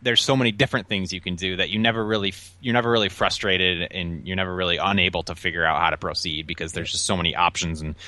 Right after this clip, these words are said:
so many skills at your disposal to, uh, to manage whatever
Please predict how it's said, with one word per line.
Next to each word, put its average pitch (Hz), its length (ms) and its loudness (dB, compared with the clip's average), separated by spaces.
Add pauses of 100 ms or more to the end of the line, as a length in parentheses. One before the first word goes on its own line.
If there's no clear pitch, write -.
(140)
so 165 180 4
many 143 140 8
skills 131 320 4
at 104 60 4
your 104 100 -2
disposal 92 680 -4
to, 85 280 -4
uh, 80 240 2 (560)
to 104 100 4
manage 87 420 2
whatever 90 540 0